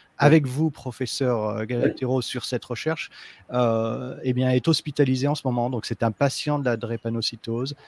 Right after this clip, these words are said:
Speaker 1: Et malheureusement, euh, il aurait adoré, euh, <laughs> être avec nous aujourd'hui, mais il est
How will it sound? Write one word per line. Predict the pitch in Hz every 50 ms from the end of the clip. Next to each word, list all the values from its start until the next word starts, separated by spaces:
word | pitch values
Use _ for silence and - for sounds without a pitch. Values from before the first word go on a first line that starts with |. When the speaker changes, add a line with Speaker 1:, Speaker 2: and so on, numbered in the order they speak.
| - - _ -
Speaker 1:
Et | 120 120 123
malheureusement, | 123 123 123 127 123 123 123 127 117 - 131 131 139 147 139 - 110
euh, | 127 120 117 113 113 113 113 120
il | 127 120
aurait | 117 117 123 123
adoré, | 143 147 147 151 143 147 147 147 147 139 127
euh, | 120 110 104 107 107 107 113 135 - - _ - -
<laughs> | - - _ _ _ -
être | 127 127 - -
avec | 143 131 143 139 -
nous | 165 160 160
aujourd'hui, | 151 139 120 139 131 131 131 127 135 170 180
mais | 165 131 131 131
il | 127 131
est | 143 147 135